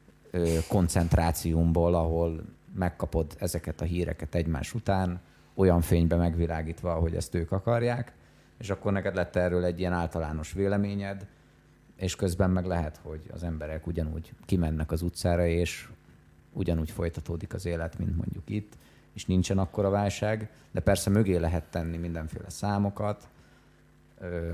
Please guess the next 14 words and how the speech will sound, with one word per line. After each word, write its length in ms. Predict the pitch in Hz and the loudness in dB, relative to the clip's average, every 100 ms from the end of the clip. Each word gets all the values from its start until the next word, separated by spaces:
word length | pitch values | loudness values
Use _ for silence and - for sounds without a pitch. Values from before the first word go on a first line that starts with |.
| - | -6
amik 340 | 90 85 85 | -4 -4 -6
meg 140 | 82 85 | -6 -2
már 280 | 85 85 | 0 0
tényleg, 440 | - 90 78 76 - - - | 2 2 2 -2 -8 -18 -6
ö, 200 | 90 85 | -4 -2
statisztikai 1040 | - 90 - - - 85 82 80 80 80 78 82 - | -2 -4 -4 -6 -8 -4 -2 0 -2 -4 -6 -10 -8
értelmezés, 840 | 92 82 - 82 82 80 85 85 | -6 -4 -2 0 0 0 -2 -4
vagy 160 | - 85 | -8 -10
statisztikai 680 | - - 92 - - - 87 | -8 -8 -8 -10 -12 -10 -6
hamisítás, 880 | 87 90 87 - 92 - 92 92 - | -4 -2 -2 -4 -10 -6 -4 -4 -4
vagy 320 | 87 85 82 - - - - - - - - - | -4 -4 -6 -16 -20 -20 -20 -20 -20 -20 -20 -4
mindenféle 500 | 98 85 82 92 87 | 0 2 2 0 0
ilyen 180 | 87 82 | 0 0
megközelítési, 1300 | 85 85 90 85 80 82 87 85 - 90 82 82 | 0 -2 -2 -2 -2 -2 -4 -4 -4 -4 -4 -4